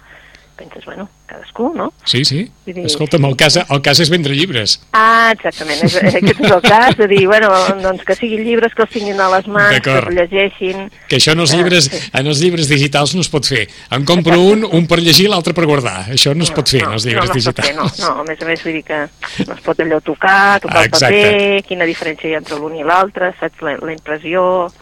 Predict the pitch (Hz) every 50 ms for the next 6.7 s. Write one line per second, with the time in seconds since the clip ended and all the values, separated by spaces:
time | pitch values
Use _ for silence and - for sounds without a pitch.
0 | _ _ _ - 165 - - - - - 151 139 139 - 147 143 - 185 185 185
1 | 190 196 208 196 _ - 175 170 - _ _ - - _ _ - - 120 110 95
2 | 113 147 202 240 - - - - - - 185 180 170 - 156 170 185 - - _
3 | _ - 185 180 190 185 196 - - 170 170 170 156 151 147 151 - - 196 208
4 | 214 220 233 247 233 - - - 185 180 165 160 156 156 156 156 156 151 165 156
5 | _ _ _ _ - 180 - - 160 156 - - - - - 180 185 - - 165
6 | 165 190 170 165 156 165 175 - - - 214 220 240